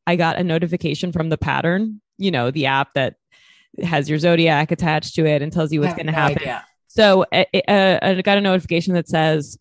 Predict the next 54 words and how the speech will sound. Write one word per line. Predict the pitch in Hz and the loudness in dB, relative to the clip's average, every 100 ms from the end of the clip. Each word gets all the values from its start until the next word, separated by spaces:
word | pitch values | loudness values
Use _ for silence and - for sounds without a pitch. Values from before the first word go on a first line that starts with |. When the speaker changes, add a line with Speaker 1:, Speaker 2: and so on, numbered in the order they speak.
| _ _ _ _ _ _ - | _ _ _ _ _ _ -6
Speaker 1:
"You | 180 | -2
will | 196 190 | 0 2
be | 196 | 0
visited | 156 160 175 170 | 0 0 2 0
by | 160 | 0
someone | 143 - 151 147 | -2 -2 -4 -4
from | 156 156 | -6 -8
your | 131 | -6
past." | - 131 - 147 - - _ _ 202 | -4 -4 -4 -8 -16 -20 _ _ -2
And | 208 | 0
I | 202 | 2
literally | 202 214 - 254 269 - _ _ _ - | 2 2 2 0 0 -2 _ _ _ -6
just | 208 180 180 - - - | 0 0 0 -8 -18 -4
said | 185 175 180 190 | 0 2 0 -2
my | 175 | -2
ex's | 123 170 185 160 | -2 -2 -4 -4
name | 160 147 | -4 -2
out | 156 120 | -2 -2
loud. | 139 139 123 - _ _ - | 0 0 -2 -8 _ _ -12
And | 180 | -6
then | 175 | -4
I | |
was | 165 | -4
like, | 165 - | -6 -4
"Oh | 175 | -2
my | 160 143 | 0 0
God, | 139 127 - _ _ _ | 0 -2 -6 _ _ _
I'm | 165 156 | -4 -2
gonna | 151 | -2
see | - 151 | -4 -6
him | 147 | -6
today." | - 131 - - _ _ _ - | -6 -6 -6 -10 _ _ _ -6
Three | - 226 | 0 2
years | 254 247 202 | 2 2 2
later, | 185 165 | 2 2
after | 131 165 170 | 0 0 -2
blocking | 165 156 165 180 | 0 2 2 0
him, | 165 | 0
never | 156 156 | 0 0
talking | 170 160 160 | 0 0 0
to | 156 | 0
him | |
again, | 151 143 - | 0 -2 -2
I | 165 | -2
ran | 156 156 | 0 0
into | 170 175 | 0 0
him | 160 160 - | -2 -2 -4
on | 165 | -2
the | 185 | -2
street | 175 - 185 160 143 | -2 -4 0 0 0
with | 147 147 | -2 0
his | 151 | -2
new | 156 147 | -2 -2
girlfriend. | 135 - 160 170 220 | -2 -2 0 0 -2